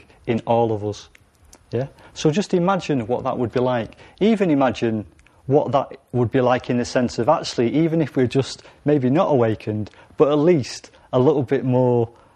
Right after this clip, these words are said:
uh, loving. It has a massive impact. Um, so, th-, so, yeah, that is what I want to kind of finish with, really, that there is, that there is this collective potential for awakening.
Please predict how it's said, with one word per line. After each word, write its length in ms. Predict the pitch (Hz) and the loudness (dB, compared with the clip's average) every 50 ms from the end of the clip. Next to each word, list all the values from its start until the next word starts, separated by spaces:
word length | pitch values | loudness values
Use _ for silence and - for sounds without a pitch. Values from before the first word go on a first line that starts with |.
| _ _ - | _ _ 0
uh, 480 | 123 123 120 117 117 117 117 113 113 - - | 2 2 4 4 4 4 2 2 0 0 0
loving. 460 | 123 120 113 104 110 110 107 101 - - _ _ _ _ _ _ _ _ - - - - - - - - - - - | 0 2 2 2 0 -2 -4 -4 -8 -14 _ _ _ _ _ _ _ _ -20 -20 -20 -20 -20 -20 -16 -16 -16 -14 -8
It 160 | - 139 - | -6 -4 -4
has 320 | - - 160 160 180 - - | -4 -4 -2 -2 -2 -2 -2
a 80 | - 127 | -4 -2
massive 500 | 127 139 156 139 - - 180 170 151 - - | 2 2 2 0 2 0 0 0 0 0 -2
impact. 720 | 143 143 143 131 - - 120 113 - - - - - - - - - - - - - - - - - - - - - - - - | -2 -2 -2 -2 -2 -2 -4 -4 -4 -8 -18 -18 -18 -18 -18 -20 -18 -18 -16 -16 -16 -16 -14 -14 -14 -14 -14 -16 -16 -12 -2 4
Um, 520 | - 139 135 135 135 135 139 135 139 135 - - - - - - - - - - _ _ _ _ _ _ _ - _ _ - _ - - _ _ - - - - - - _ _ _ - - - - - - - | 6 6 8 8 6 6 6 6 6 4 2 0 -6 -20 -20 -20 -20 -20 -20 -20 _ _ _ _ _ _ _ -20 _ _ -20 _ -20 -20 _ _ -20 -20 -20 -20 -20 -20 _ _ _ -14 -14 -14 -12 -12 -8 -4
so, 280 | - - - 147 135 | 0 4 4 6 6
th-, 160 | 127 151 - | 4 2 0
so, 340 | - - 160 143 139 - - - - - 117 120 - - | 4 4 6 6 6 2 0 -6 -10 -8 -8 -6 0 4
yeah, 260 | 180 147 120 107 98 - | 4 4 4 2 0 2
that 160 | 180 175 143 | 2 4 4
is 120 | 151 120 | 4 2
what 120 | 131 135 120 | 2 2 2
I 20 | |
want 220 | 120 120 120 120 - | 2 2 2 0 0
to 80 | - | -4
kind 140 | - - 117 | -2 0 0
of 80 | 113 - | 0 0
finish 260 | - 131 123 110 - | 0 0 0 0 0
with, 160 | 120 104 92 | -2 -2 0
really, 240 | 107 110 110 107 107 | 0 2 2 2 0
that 260 | 101 - 131 117 120 | 2 0 0 0 2
there 160 | 107 123 117 | 2 4 6
is, 200 | 127 131 127 - - - - | 6 4 4 2 -4 -4 0
that 200 | - 147 - 113 | 2 2 2 4
there 220 | 127 127 127 151 | 4 4 6 6
is 180 | 208 233 190 - | 6 6 4 2
this 180 | - 196 - | 0 0 0
collective 500 | - - - 123 - - - - 117 - | 0 -2 0 0 0 -2 -6 -8 -8 -6
potential 640 | - 117 - - 127 120 107 - - 117 110 101 - - - _ | -8 -10 -6 -4 -2 -2 -2 -2 -2 -2 -2 -2 -4 -12 -20 _
for 220 | - - - - | -12 -6 -4 0
awakening. 720 | 117 113 110 127 127 120 - - 113 113 110 107 107 101 | 0 2 2 2 0 0 -4 -6 -6 -6 -6 -6 -8 -10